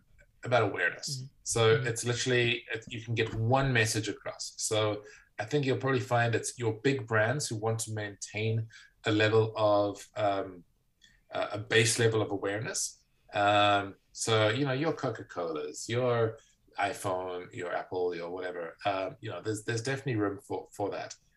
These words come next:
Speaker 1: Um, it's just that they're limited. After that, you can make people aware of your product. After that, all the details about your product, you're not gonna get from a billboard.
Speaker 2: Mm-hmm. Mm-hmm.
Speaker 1: Um, and that's why, um, you know, people will look for that information probably online if they're interested enough <laughs> to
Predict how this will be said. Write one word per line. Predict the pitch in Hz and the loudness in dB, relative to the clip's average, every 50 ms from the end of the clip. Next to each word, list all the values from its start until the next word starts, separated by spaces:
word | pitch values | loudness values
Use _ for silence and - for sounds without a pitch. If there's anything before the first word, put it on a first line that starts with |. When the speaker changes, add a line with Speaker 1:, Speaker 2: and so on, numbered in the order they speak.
| _ _ _ - | _ _ _ -8
Speaker 1:
Um, | 95 98 101 101 101 101 98 98 95 _ _ _ _ | -4 0 2 2 2 0 -2 -6 -12 _ _ _ _
it's | - 123 113 - | -2 0 2 2
just | 170 - - | 0 0 -2
that | 170 151 | -2 0
they're | 170 165 151 | 2 2 4
limited. | 151 151 151 147 - - - - - _ _ - | 2 2 2 0 -2 -4 -8 -8 -8 _ _ 0
After | 117 131 143 - - 165 | 0 0 0 0 -2 -4
that, | 131 113 104 123 127 - - - | -2 0 0 0 0 0 -2 -6
you | 120 107 | -6 -2
can | 110 120 110 | -2 0 2
make | 131 147 147 - | 2 0 0 0
people | 151 135 127 120 | -4 -4 0 0
aware | 113 110 110 110 | 2 6 6 4
of | 107 | 4
your | 107 101 | 2 -4
product. | - - 98 76 76 - - _ _ - | -6 -6 -6 -6 -6 -10 -12 _ _ 0
After | 123 143 - - 131 | 0 0 0 0 -2
that, | 113 110 107 107 104 - - - - - - _ - _ | 2 6 6 6 4 2 -4 -14 -20 -20 -20 _ -20 _
all | - 131 127 | -2 0 2
the | 123 127 | 2 2
details | 113 127 135 - - 123 113 107 107 | 0 0 -2 0 0 0 0 0 0
about | 107 104 95 - | -2 -4 -6 -6
your | - - | -8 -12
product, | - - 101 104 104 95 - - - _ | -8 -4 -2 0 0 0 -2 -6 -14 _
you're | - 110 107 | -4 -2 0
not | 113 110 110 | 0 0 0
gonna | 110 101 92 | 0 -2 -2
get | 87 90 90 - - | -4 -8 -8 -8 -10
from | - 82 | -16 -16
a | - | -12
billboard. | - 160 160 156 127 139 139 147 _ _ _ _ _ _ _ 165 | -12 -10 -10 -10 -10 -10 -12 -12 _ _ _ _ _ _ _ -8
Speaker 2:
Mm-hmm. | 139 127 98 | -6 -4 -2
Mm-hmm. | 92 90 90 90 90 87 | -2 -2 -2 -4 -6 -8
Speaker 1:
Um, | 87 87 _ - _ - - _ - | -12 -16 _ -20 _ -20 -20 _ -4
and | 107 104 | -2 2
that's | 110 107 104 - - | 2 2 2 2 0
why, | 104 101 98 98 98 95 92 - - - | 2 2 4 4 2 0 -2 -4 -6 -6
um, | 92 90 87 87 87 87 - - _ | -6 -6 -4 -6 -6 -10 -16 -18 _
you | - | -18
know, | - - | -16 -10
people | 107 107 - 98 95 | -10 -10 -8 -6 -6
will | 95 92 90 | -4 -4 -4
look | 95 95 - - | -4 -8 -10 -12
for | - - | -12 -6
that | 92 87 85 - | -4 -4 -4 -4
information | 95 - - - 92 90 87 - - 92 92 - | -6 -10 -12 -12 -8 -8 -6 -6 -6 -8 -10 -8
probably | - - 156 151 131 120 113 107 110 | 2 4 4 4 4 2 0 -2 -2
online | - 104 104 98 85 82 82 80 80 - - - _ _ _ _ - | -2 -4 -6 -6 -8 -10 -10 -12 -12 -12 -18 -20 _ _ _ _ -4
if | 147 147 - - | -2 -2 0 2
they're | 139 123 120 | 2 4 4
interested | 120 123 113 110 - - 110 101 | 4 2 2 0 -2 -2 -4 -4
enough | 98 98 104 98 95 - - | -6 -4 -2 -4 -4 -2 -2
<laughs> | - - | -2 -2
to | - - | 0 0